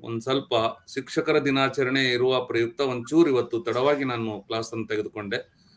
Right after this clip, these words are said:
ಆ, ಆ, ಎಲ್ಲಕ್ಕಿಂತ ಮುಂಚಿತವಾಗಿ ತಾವು ಅಟೆಂಡ್ ಆಗ್ತಾ ಇರತಕ್ಕಂತ ಪ್ರತಿಯೊಬ್ಬರಿಗೂ ಕೂಡ, ಆ, ಶಿಕ್ಷಕರಿದ್ದೀರಿ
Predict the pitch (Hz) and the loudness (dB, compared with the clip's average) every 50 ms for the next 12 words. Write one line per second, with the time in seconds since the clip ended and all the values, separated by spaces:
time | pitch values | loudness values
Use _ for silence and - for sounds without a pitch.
0 | _ _ _ _ _ _ - - 113 113 113 113 113 113 110 110 110 - - _ | _ _ _ _ _ _ -8 -4 -2 0 0 2 2 0 0 -2 -4 -6 -10 _
1 | _ _ _ _ _ _ _ _ _ _ _ _ _ _ _ _ - - - 113 | _ _ _ _ _ _ _ _ _ _ _ _ _ _ _ _ -16 -8 -4 -2
2 | 113 110 110 110 110 113 113 113 113 117 127 147 160 160 - - - 156 151 156 | -2 0 0 0 0 0 2 2 4 4 6 6 6 6 4 2 -2 -2 0 0
3 | 156 147 139 139 - 143 135 - 139 143 147 139 123 110 110 - - _ _ _ | -2 -2 -2 -4 -4 -4 0 4 6 6 6 6 4 2 2 0 -4 _ _ _
4 | _ - - 123 123 123 123 120 107 104 98 - _ _ _ _ - 117 120 147 | _ 0 2 4 4 4 4 4 2 0 -2 -6 _ _ _ _ -6 -2 0 0
5 | 151 151 143 135 - - - 131 123 120 - - 113 - 117 113 107 101 135 131 | 2 2 2 0 0 0 2 2 2 2 0 -4 -4 -4 -4 -6 -4 -2 -2 -2
6 | 113 104 - - _ _ _ _ _ _ _ _ _ _ _ - 127 127 127 156 | -2 -2 -6 -12 _ _ _ _ _ _ _ _ _ _ _ 0 0 2 4 6
7 | 156 156 139 131 143 143 135 135 123 123 127 131 139 131 104 104 101 - - _ | 6 6 6 4 4 4 4 4 2 2 2 0 2 0 0 -2 -6 -12 -18 _
8 | _ _ _ _ _ _ - - _ _ _ - - 117 113 113 113 113 110 113 | _ _ _ _ _ _ -20 -20 _ _ _ -10 -6 -4 -2 -2 0 0 0 -2
9 | 113 117 - - _ _ _ _ _ _ _ _ _ _ _ _ _ _ - 113 | -4 -6 -8 -14 _ _ _ _ _ _ _ _ _ _ _ _ _ _ -10 -10
10 | 110 110 - 131 120 - 156 151 147 151 143 143 131 120 139 143 147 170 190 185 | -8 -6 -4 -6 -2 2 2 2 4 4 2 0 2 2 2 6 6 6 6 6
11 | - - | 2 -10